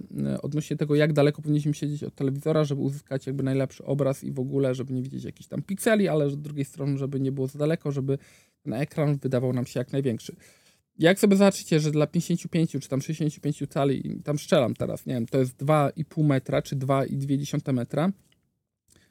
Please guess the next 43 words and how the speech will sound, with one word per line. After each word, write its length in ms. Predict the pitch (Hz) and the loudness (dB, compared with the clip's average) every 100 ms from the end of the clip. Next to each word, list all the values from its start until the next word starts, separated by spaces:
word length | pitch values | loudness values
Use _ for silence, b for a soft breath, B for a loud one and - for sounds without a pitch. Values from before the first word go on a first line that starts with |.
| _ | _
e, 260 | 131 139 127 | 0 2 2
no 140 | 131 | 0
to 180 | 147 170 | 4 4
zwracam 300 | 165 165 170 | 4 4 4
uwagę, 260 | 160 151 156 | 4 4 2
że 120 | 156 | 2
raczej 240 | 147 160 | 2 2
nikt 260 | 147 156 - | 4 2 2
nie 120 | 151 | 0
siedzi, 520 | - 143 - 147 143 | 2 0 0 -2 -2
e, 260 | 127 127 131 | 0 0 0
dwa 220 | 135 143 | 0 0
metry 320 | 139 135 143 | 2 0 -2
od 120 | 131 - | -4 0
telewizora. 520 | 131 131 131 101 - - b b b b b - | -2 0 -4 -6 -10 -18 b b b b b -6
E, 360 | 127 127 131 | -2 0 0
więc 240 | 139 147 - | 2 0 2
problem 240 | 185 185 | 4 6
jest 140 | 170 | 4
taki, 280 | - 160 - | 2 -2 -2
że, 520 | 160 151 143 143 143 - | -4 0 4 4 2 -2
e, 1080 | 143 135 135 135 135 139 139 - 139 135 - | -2 0 0 0 -2 -2 -2 -2 -2 -4 -2
jakby 240 | 151 147 | 0 2
te 100 | 160 | 0
wyliczenia 540 | 156 160 160 180 165 156 | 2 0 2 4 4 2
są 360 | - 147 151 | 0 2 2
takie, 300 | 147 147 143 | 0 -2 -4
powiedzmy, 580 | 147 147 139 156 143 139 | -4 -4 -4 -2 0 0
dziwne, 600 | 135 139 156 160 202 220 | 0 0 2 4 4 4
natomiast 400 | 147 147 156 147 - | 0 -2 0 -2 0
one 200 | 160 151 | 0 0
faktycznie, 500 | 147 - - - 151 | -2 -8 -14 -4 -2
jeżeli 460 | 147 147 143 143 | 0 0 0 -4
później 260 | - - 147 | -4 -8 -6
bierzemy 240 | 139 135 | -2 -4
telewizor, 440 | 139 135 143 147 147 | -2 -6 -4 -6 -6
to 120 | 123 | -4
on 100 | 135 | -4
nam 120 | 120 | -4
się 160 | - 139 | -8 -14
wydaje 320 | 131 120 120 | -6 -4 -4
zbyt 260 | 135 - | -6 -12
mały. 240 | - - | -8 -8